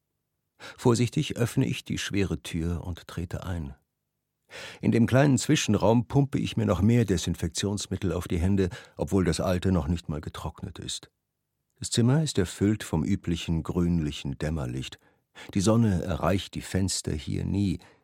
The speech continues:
und die Jalousien sind fast ganz geschlossen. Da bemerke ich Janina.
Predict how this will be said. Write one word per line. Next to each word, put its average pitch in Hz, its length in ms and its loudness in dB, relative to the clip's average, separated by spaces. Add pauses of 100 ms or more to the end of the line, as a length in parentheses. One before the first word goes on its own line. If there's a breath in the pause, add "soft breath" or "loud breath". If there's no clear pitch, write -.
(120 soft breath)
und - 120 -4
die 87 40 4
Jalousien 85 640 2
sind - 220 -8
fast - 480 -6
ganz - 420 -6
geschlossen. - 560 -6 (1400)
Da 76 80 -2
bemerke 82 440 2
ich 85 220 -6
Janina. 87 520 -4